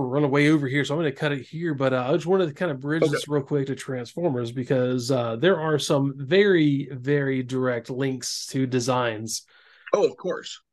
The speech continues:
Speaker 1: Yeah, like Victory, Star Saber. He, uh,
Speaker 2: Yes.
Speaker 1: Victory was, uh, was this, with the aesthetics. Victory was, uh, was developed by one of the main designers for Gundam, correct?
Speaker 2: Perhaps.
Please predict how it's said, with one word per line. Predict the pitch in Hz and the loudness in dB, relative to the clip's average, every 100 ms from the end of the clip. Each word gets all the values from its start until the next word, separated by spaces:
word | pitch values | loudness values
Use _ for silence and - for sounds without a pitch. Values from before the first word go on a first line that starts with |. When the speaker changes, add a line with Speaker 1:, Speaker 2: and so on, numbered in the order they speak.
| _ | _
Speaker 1:
Yeah, | 151 135 | 2 4
like | 131 | 2
Victory, | 123 123 180 151 127 117 | 2 6 6 6 -2 -2
Star | - - 147 | -4 2 2
Saber. | 143 156 143 110 - _ _ _ _ - | 2 0 0 -2 -10 _ _ _ _ -8
He, | - - | 4 8
uh, | 175 | 8
Speaker 2:
Yes. | 147 - - _ | 6 0 -14 _
Speaker 1:
Victory | 185 247 262 254 | 2 2 2 -2
was, | 226 190 | 2 2
uh, | 170 156 139 | 2 0 0
was | 143 | -2
this, | 147 143 - - | -4 -12 -16 -8
with | 160 160 | -4 -2
the | 147 151 | 0 0
aesthetics. | - 208 214 - | 0 -2 -2 -4
Victory | 147 170 170 151 | -6 -6 -2 -2
was, | 143 135 | 0 0
uh, | 135 131 | 0 -2
was | 135 123 | -4 -4
developed | 139 185 165 | 2 4 2
by | 135 135 135 | 0 -2 -2
one | 127 147 | -2 -2
of | |
the | 135 | 0
main | 135 131 123 _ _ _ | 0 0 -4 _ _ _
designers | 135 135 131 123 | -2 0 0 -2
for | - 131 120 | -4 -4 -4
Gundam, | 120 175 127 113 | 0 0 0 -4
correct? | 135 175 175 - _ _ _ _ _ - - - - - - - - _ _ _ _ _ _ - | -6 -6 -8 -18 _ _ _ _ _ -18 -14 -14 -14 -18 -18 -8 -8 _ _ _ _ _ _ -8
Speaker 2:
Perhaps. | - 143 - 123 208 - | 2 4 6 6 4 0